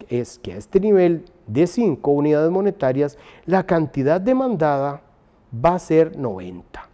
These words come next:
Es decir, va a haber un faltante. ¿Por qué? Porque a este precio de cinco los productores solamente van a querer llevar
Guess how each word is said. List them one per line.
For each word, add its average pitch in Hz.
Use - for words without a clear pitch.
Es 117
decir, 156
va 98
a 95
haber 156
un 214
faltante. 190
¿Por 123
qué? 262
Porque -
a -
este 139
precio 190
de 190
cinco 147
los 139
productores 170
solamente 143
van 156
a 147
querer 120
llevar 147